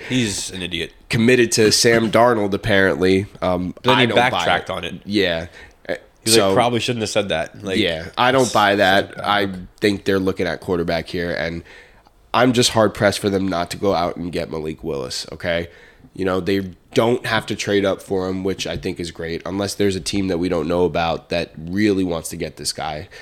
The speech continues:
Speaker 2: I don't think there is. I think he falls right into their lap. He's an athletic kid, can fucking sling the rock. He's good using his legs, so I really think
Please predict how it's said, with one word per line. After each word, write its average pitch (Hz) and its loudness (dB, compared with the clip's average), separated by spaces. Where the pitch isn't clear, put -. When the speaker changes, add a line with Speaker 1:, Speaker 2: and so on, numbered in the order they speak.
Speaker 2:
I 92 -6
don't 135 4
think 127 2
there 85 0
is. 85 -4
I 92 -4
think 95 -4
he - -8
falls 95 2
right 104 4
into 123 2
their 127 6
lap. 107 4
He's 90 -6
an 95 -4
athletic 98 0
kid, 104 0
can 87 -8
fucking 92 0
sling 104 0
the 95 0
rock. 95 2
He's 98 -4
good 110 4
using 113 2
his 101 0
legs, 101 2
so 98 0
I 98 0
really 120 6
think 110 -2